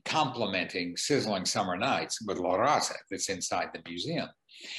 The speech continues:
And a couple of other examples, I think, are really very important. Two of the, my favorite contemporary art exhibitions, uh,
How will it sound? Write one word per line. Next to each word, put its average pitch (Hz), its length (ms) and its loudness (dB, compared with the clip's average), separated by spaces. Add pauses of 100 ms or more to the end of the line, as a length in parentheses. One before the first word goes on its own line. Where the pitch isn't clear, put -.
(140)
And 139 200 2
a 143 280 2
couple 202 240 2
of 190 100 2
other 160 240 4
examples, - 560 -4
I 82 120 -6
think, - 280 -10
are 95 300 -2
really 123 260 4
very 104 300 0
important. 92 500 -4
Two 139 200 0
of 113 120 -2
the, 110 240 2 (240)
my 95 140 0
favorite 117 540 0
contemporary 104 680 -4
art 107 180 2
exhibitions, - 840 -6 (540)
uh, 90 440 2